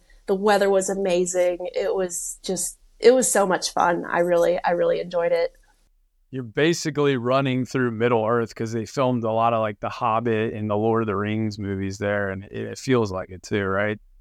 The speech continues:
Speaker 1: Oh, yeah.
Speaker 2: Yeah, obviously there's, obviously there's a delay. Uh, Deanna's at a hostel right now, so she's kinda, uh,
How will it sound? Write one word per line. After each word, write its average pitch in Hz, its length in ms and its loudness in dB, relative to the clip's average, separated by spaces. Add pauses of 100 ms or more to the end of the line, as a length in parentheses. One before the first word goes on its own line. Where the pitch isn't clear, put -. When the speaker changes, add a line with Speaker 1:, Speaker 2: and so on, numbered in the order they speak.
(680)
Speaker 1:
Oh, 202 120 6
yeah. 170 300 2 (640)
Speaker 2:
Yeah, 135 260 4 (140)
obviously 170 640 2
there's, 135 300 -2 (680)
obviously 139 520 0
there's 120 260 -2
a 117 80 -4
delay. 123 640 2
Uh, 113 400 -2
Deanna's 127 520 -4
at 120 240 -4
a 113 100 -10
hostel 143 540 -2
right 135 260 2
now, 123 360 2
so 113 420 -2 (400)
she's 123 240 -4
kinda, 123 600 2
uh, 107 360 -2